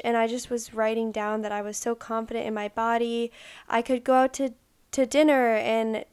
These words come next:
I could order what I wanted, and it was fun. I could go out with my friends and,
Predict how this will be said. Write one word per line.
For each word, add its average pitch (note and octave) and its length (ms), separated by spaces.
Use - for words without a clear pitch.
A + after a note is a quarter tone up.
I A3+ 420
could B3+ 200
order C4 360
what B3 100
I A3+ 140
wanted, G#3+ 720
and A3+ 260
it A#3 140
was A#3+ 200
fun. C4 500
I A#3+ 100
could A#3+ 200
go A#3+ 100
out B3 160
with B3+ 140
my A#3+ 160
friends A#3+ 800
and, A3+ 380